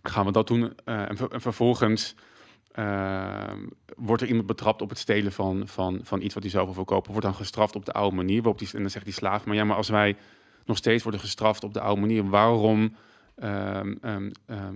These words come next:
zijn we dan wel echt vrij?" Dan zeg je, "Ja, tuurlijk zijn, wat, hoe kan je dat nou zeggen? Tuurlijk zijn jullie vrij. Jullie kunnen gaan en staan waar, waar jullie willen." Ehm,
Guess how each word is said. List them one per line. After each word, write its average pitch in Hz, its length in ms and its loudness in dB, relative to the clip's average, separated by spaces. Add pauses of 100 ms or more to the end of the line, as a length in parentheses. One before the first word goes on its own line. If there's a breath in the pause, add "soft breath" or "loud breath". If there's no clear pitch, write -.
zijn 107 180 2
we 110 60 4
dan 107 100 4
wel 98 100 6
echt - 160 -6
vrij?" 120 260 2
Dan - 100 -8
zeg 98 80 -10
je, 104 60 0
"Ja, 104 60 2
tuurlijk 160 260 -2
zijn, 95 140 -10
wat, 101 120 -12
hoe 120 100 -10
kan 117 120 2
je 104 60 4
dat 104 80 0
nou 104 120 0
zeggen? 127 160 0
Tuurlijk 120 320 -2
zijn - 120 -18 (100)
jullie 98 160 0
vrij. 101 140 -4
Jullie 98 140 -4
kunnen 104 160 -2
gaan 101 180 0
en 104 80 -2
staan 104 240 2
waar, 107 220 2
waar 107 180 2
jullie 110 280 2
willen." 104 300 2 (580 loud breath)
Ehm, 95 480 -2